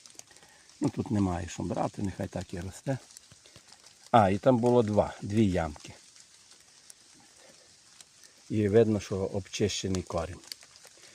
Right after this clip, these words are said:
Ніжка обчищена. Ну, це певно, що. Друзі, я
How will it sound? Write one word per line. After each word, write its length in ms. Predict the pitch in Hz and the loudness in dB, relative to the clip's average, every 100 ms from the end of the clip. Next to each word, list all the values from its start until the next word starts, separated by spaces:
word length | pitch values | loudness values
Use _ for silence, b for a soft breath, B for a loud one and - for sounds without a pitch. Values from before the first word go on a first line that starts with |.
| B | B
Ніжка 360 | 110 95 - - | -2 -2 -2 -6
обчищена. 580 | 90 - 95 - - 82 - - B B B B B B B B B B B B - - B B | -6 -4 -6 -6 -12 -12 -16 -20 B B B B B B B B B B B B -20 -20 B B
Ну, 120 | 151 | -2
це 240 | 131 123 110 B B B - - B B B B - | 2 2 2 B B B -20 -20 B B B B -2
певно, 340 | - 95 95 90 | 4 6 4 0
що. 120 | - _ - - - - - - - - - - - - - - - B B B B - - - - - - - - - - - - - - - - 156 | -6 _ -20 -20 -20 -20 -18 -18 -16 -18 -18 -20 -20 -20 -12 -14 -14 B B B B -20 -20 -20 -20 -4 -2 -2 -6 -18 -20 -20 -20 -20 -20 -18 -8 -2
Друзі, 220 | 104 95 | 0 2
я 200 | 104 | 2